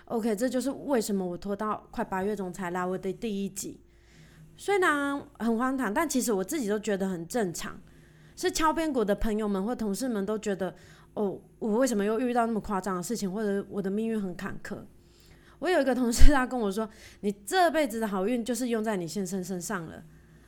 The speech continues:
那我粗略数一下我的事迹好了。嗯，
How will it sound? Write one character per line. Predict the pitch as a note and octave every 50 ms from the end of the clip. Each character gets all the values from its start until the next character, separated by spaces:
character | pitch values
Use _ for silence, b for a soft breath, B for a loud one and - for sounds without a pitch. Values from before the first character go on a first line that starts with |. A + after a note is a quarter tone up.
| B B B B B
那 | B D4+ D4 C4+
我 | A#3 G#3 G3 G3 F#3+ F#3+ F#3 F#3+
粗 | F#3 - - C4 B3
略 | C4 C#4+ C#4
数 | C4+ C4+ - G3+ F3+
一 | F3
下 | F3 A#3+ A3+ F3
我 | E3
的 | E3+
事 | D#3+ - - - G#3 F3
迹 | D#3+ F3 F#3 F3+
好 | F3 F3+ - -
了。 | - C#2 D2 - - b b b b b b b b b b -
嗯， | - - G3 F#3+ F#3 F#3 F#3 F3+ F3+ F3+ F3+ F3+ F3+ F3+ F3+